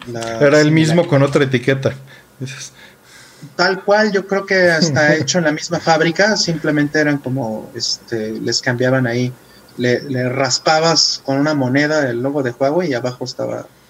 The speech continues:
Speaker 2: Y al, y
Speaker 1: Cisco.
Speaker 2: al firmware le, le planchaban, este, con un patch nada más los textos, ¿no?
Speaker 1: Sí, con puro, a puro grepazo y sedazo
Speaker 2: <laughs>
Speaker 1: le cambiaban, este,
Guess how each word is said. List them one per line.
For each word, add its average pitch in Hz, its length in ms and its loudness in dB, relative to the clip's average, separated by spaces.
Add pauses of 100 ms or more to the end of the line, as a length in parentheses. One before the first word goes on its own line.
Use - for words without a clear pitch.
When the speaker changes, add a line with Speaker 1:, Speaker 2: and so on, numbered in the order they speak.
(340)
Speaker 2:
Y 139 80 2
al, 127 100 4
y 131 80 -2
Speaker 1:
Cisco. 131 140 4
Speaker 2:
al 123 80 4
firmware 156 400 4
le, 127 240 6
le 120 140 4
planchaban, 123 720 4
este, 117 260 -2
con 127 160 4
un 135 180 2
patch 131 300 2
nada 123 240 4
más 123 240 2
los 113 260 -2
textos, 127 440 -2
¿no? - 120 -6 (440)
Speaker 1:
Sí, 175 280 2
con 147 160 -2
puro, 170 340 2
a 143 180 0
puro 170 200 2
grepazo 151 560 0
y 165 60 0
sedazo 135 580 0 (380)
Speaker 2:
<laughs> - 320 -8
Speaker 1:
le 127 220 -6
cambiaban, 139 640 2
este, 117 500 -2